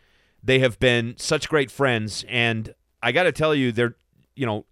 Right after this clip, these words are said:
Tim Montgomery, the owner, we became friends after I was a customer of his because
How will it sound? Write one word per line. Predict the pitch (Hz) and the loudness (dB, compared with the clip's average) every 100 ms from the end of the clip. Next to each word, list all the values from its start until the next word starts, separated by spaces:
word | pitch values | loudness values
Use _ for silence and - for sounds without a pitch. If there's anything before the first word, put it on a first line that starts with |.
| - | -4
Tim | 180 185 | -2 -2
Montgomery, | 147 120 123 120 | -2 -2 0 0
the | 107 | -2
owner, | 110 113 104 - - - _ _ - | -2 -2 -4 -8 -20 -20 _ _ -16
we | 117 156 | -4 -2
became | 190 165 160 127 | -2 -4 -6 -4
friends | 139 131 120 - - | -2 -2 -2 -4 0
after | 160 160 - 123 | 2 0 -4 0
I | 110 | 0
was | 110 98 | 0 -6
a | |
customer | 117 107 - 92 | -6 -8 -8 -10
of | |
his | 78 60 - _ _ _ _ _ _ _ _ _ _ | -10 -14 -20 _ _ _ _ _ _ _ _ _ _
because | - 131 160 123 | -6 2 2 2